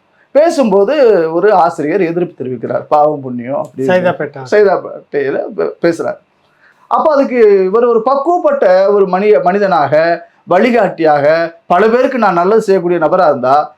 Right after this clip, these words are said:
Speaker 1: இந்த கோவப்பட்டிருக்க கூடாது. அந்த சக
Speaker 2: இந்த
Speaker 1: மனிதனுடைய
Speaker 2: பாவம் வந்திருக்க கூடாது.
Speaker 1: கூடாது. அப்ப நீ பக்குவமற்றவன்.
Speaker 2: ம்.
Speaker 1: சக மனிதனுடைய எதிராளி கருத்தை சொல்லட்டுமே.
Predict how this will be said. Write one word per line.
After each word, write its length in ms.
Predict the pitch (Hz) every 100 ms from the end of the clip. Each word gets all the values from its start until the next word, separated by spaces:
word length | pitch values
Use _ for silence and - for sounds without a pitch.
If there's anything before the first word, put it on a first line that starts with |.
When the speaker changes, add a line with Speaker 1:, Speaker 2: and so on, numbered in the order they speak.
| _
Speaker 1:
இந்த 200 | 190 220 262
கோவப்பட்டிருக்க 580 | 320 392 202 185 175
கூடாது. 300 | 147 131 - _ _ _ _ _ _ -
அந்த 380 | 160 226 254
சக 180 | - 202
Speaker 2:
இந்த 140 | 220 277
Speaker 1:
மனிதனுடைய 520 | 247 240 233 208 208
Speaker 2:
பாவம் 220 | 247 240
வந்திருக்க 420 | 214 202 196 175
கூடாது. 280 | 151 135 -
Speaker 1:
கூடாது. 560 | 349 381 359 240 160 165
அப்ப 200 | 202 311
நீ 120 | 339
பக்குவமற்றவன். 880 | 254 254 349 370 311 - 302 170 - _ _ _ _
Speaker 2:
ம். 80 | 147 135
Speaker 1:
சக 340 | 123 226 269 339
மனிதனுடைய 680 | 339 311 294 269 226 185 262
எதிராளி 400 | 349 359 349 339
கருத்தை 340 | 294 294 330
சொல்லட்டுமே. 560 | 247 269 269 208 208